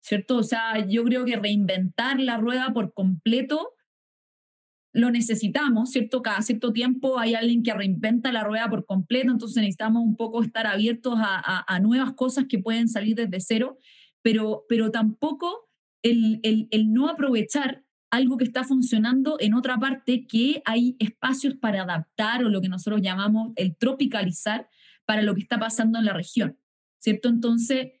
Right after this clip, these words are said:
em, algo que nosotros siempre ponemos mucha atención en, en las empresas que evaluamos es justamente como cuál,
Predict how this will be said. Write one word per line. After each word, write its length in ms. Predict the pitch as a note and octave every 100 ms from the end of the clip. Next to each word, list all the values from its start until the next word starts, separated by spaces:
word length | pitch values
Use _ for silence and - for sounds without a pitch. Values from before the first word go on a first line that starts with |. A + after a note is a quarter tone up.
| _ -
em, 680 | G#3+ G#3 G#3 G#3 G#3 G#3 A3
algo 240 | B3+ C#4
que 80 | B3+
nosotros 320 | A#3 C4+ C4+
siempre 340 | C#4 C4+ C4+ B3
ponemos 300 | A#3+ B3+ B3+
mucha 320 | B3+ C4+ D4
atención 640 | C4 A#3 - C4+ A#3+ C4
en, 200 | B3+ F#3+ E3
en 120 | F#3
las 120 | F#3
empresas 380 | G3 F3+ G#3 A#3
que 120 | A3+ G3+
evaluamos 500 | F#3 G#3+ A3+ G#3+ C4+ - _ -
es 80 | -
justamente 600 | D#4 D4 D#4+ D#4+ D4+ F#4 A4 _ _
como 440 | A#3 A3+ A3 - _ -
cuál, 200 | D4+